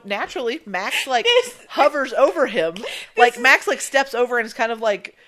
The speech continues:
Speaker 1: what's the word?
Speaker 2: He's,
Speaker 1: Um,
Speaker 2: like, his legs are, like
Speaker 1: are on either side.
Speaker 2: Yeah.
Speaker 1: And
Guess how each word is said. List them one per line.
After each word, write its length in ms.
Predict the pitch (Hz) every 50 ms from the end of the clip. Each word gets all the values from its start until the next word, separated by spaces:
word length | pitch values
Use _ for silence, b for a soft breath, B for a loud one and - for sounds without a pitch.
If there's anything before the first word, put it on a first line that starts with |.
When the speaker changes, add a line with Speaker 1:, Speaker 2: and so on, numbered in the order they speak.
| b b b b b _ _ - 151 151 143 156 _ _ 143
Speaker 1:
what's 200 | 202 208 196 -
the 100 | - 180
word? 240 | 170 165 156 147 190
Speaker 2:
He's, 140 | 269 190
Speaker 1:
Um, 180 | 180 180 170 165
Speaker 2:
like, 140 | 285 277 269
his 200 | 262 320 254 247
legs 280 | 269 277 277 254 240 240
are, 220 | 233 214 208 190
like 220 | 170 180 208 208 214
Speaker 1:
are 280 | 214 208 190 175 202
on 80 | 214 208
either 200 | 226 233 226 202
side. 480 | - - 202 170 151 139 123 127 - _
Speaker 2:
Yeah. 360 | - 214 233 214 190 180 170 -
Speaker 1:
And 280 | 226 233 233 220 208